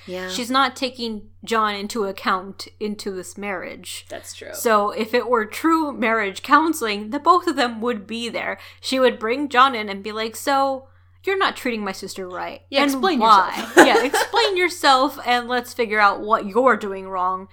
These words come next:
Speaker 2: to make my sister so unhappy.
Speaker 1: Mm-hmm.
Speaker 2: But instead, she's like, "I'm gonna make all these assumptions and push that onto John.
Speaker 1: Yeah.
Speaker 2: He's completely at fault. So I'm gonna fix it from Izzy's perspective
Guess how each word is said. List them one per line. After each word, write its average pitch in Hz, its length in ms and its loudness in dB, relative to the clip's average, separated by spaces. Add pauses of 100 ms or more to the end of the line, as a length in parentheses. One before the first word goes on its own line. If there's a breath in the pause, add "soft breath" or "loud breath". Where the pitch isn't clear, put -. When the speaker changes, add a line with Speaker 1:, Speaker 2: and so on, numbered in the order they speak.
(200 soft breath)
Speaker 2:
to - 120 -8
make 214 200 -4
my 208 80 -4
sister 208 300 -8
so 190 240 -6
unhappy. 302 500 -4
Speaker 1:
Mm-hmm. - 400 -20
Speaker 2:
But 233 160 2
instead, 247 540 0
she's 226 180 -6
like, 202 160 -4 (140)
"I'm 381 240 4
gonna 247 120 -2
make 202 220 -8
all 233 160 0
these 220 180 -8
assumptions 240 720 0
and 190 200 -4 (160)
push - 320 4
that 277 240 2
onto 254 340 2
John. 196 680 -4
Speaker 1:
Yeah. 190 300 -10 (100)
Speaker 2:
He's 349 320 2
completely 220 580 0
at - 180 -6
fault. 220 420 -6 (200 soft breath)
So 277 640 4
I'm 220 180 -2
gonna 233 180 -4
fix 226 260 -6
it 220 100 -4
from 202 320 -8
Izzy's 262 360 0
perspective 202 840 -6